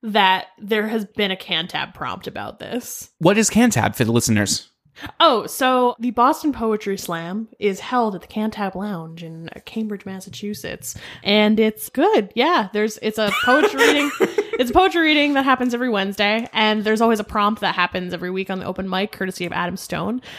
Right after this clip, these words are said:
Speaker 1: Um, I'll try to look in the archives 'cause they have five years of poem prompts th-, on their website. So I'm sure that if it exists, it's on their website still. I think that there has actually been a prompt about, like, serve your worst enemy breakfast.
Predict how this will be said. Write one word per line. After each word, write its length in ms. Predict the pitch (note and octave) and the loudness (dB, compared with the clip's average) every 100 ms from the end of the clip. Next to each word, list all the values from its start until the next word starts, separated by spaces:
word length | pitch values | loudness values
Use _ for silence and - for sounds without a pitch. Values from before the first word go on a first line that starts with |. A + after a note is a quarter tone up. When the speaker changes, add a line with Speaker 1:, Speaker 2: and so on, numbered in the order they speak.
| - - | -8 2
Speaker 1:
Um, 240 | A3 G3+ | 4 6
I'll 120 | A3+ | 4
try 180 | B3 G4+ | 4 4
to 60 | A4 | 6
look 160 | G4+ | 6
in 80 | F#4+ | 4
the 80 | D#4 | 4
archives 480 | A#3 B3 G#3+ F3+ - | 4 4 4 4 2
'cause 80 | G3 | -2
they 100 | G#3+ | 2
have 240 | A#3+ A3+ | 4 2
five 460 | - F#3+ F3 G#3 G3 | 2 2 4 4 2
years 360 | F#3 F#3 F#3+ | 0 2 0
of 120 | F3 | -4
poem 300 | - E3+ E3+ | -6 -6 -6
prompts 560 | E3+ D#3 C#3+ F#3+ - - | -6 -4 -4 -6 -6 -4
th-, 180 | G3+ - | -4 -2
on 200 | - F#3 | 2 0
their 140 | E3+ E3+ | 0 -4
website. 560 | D#3 E3+ - D#3 - | -6 -4 -2 -2 -4
So 100 | - | -4
I'm 80 | F3+ | -4
sure 300 | F#3+ - F#3+ | -2 0 2
that 220 | G3 F3 - | 2 0 0
if 120 | D#3 | -6
it 80 | F3+ | -4
exists, 460 | F3+ E3+ F3 - - | -4 0 2 2 -2
it's 120 | - | -4
on 120 | F#2+ | -4
their 120 | G2 G#2+ | -4 -6
website 400 | G#2+ - - - | -6 -6 -8 -10
still. 360 | E2+ E2+ - - _ - | -10 -8 -10 -14 _ 0
I 120 | D4+ | 2
think 220 | D4+ D#4 | 4 6
that 100 | E4+ | 6
there 160 | D4+ D#4 | 6 6
has 100 | B3 | 6
actually 380 | F#3+ G#3+ B3 G#3+ | 2 2 4 4
been 100 | G3 | 2
a 60 | |
prompt 380 | F#3+ F#3+ F#3 F#3+ | 0 2 2 0
about, 220 | F3 D#3+ | -2 -2
like, 180 | D#3+ E3 | -2 -6
serve 420 | - - F#3+ G3 | -4 -2 0 -2
your 140 | G3 F#3 | -4 -6
worst 360 | F3 E3+ - | -6 -10 -8
enemy 320 | - D#3+ D#3 - | -8 -8 -10 -12
breakfast. 760 | - - - - G#3+ - - | -12 -12 -12 -14 -14 -14 -18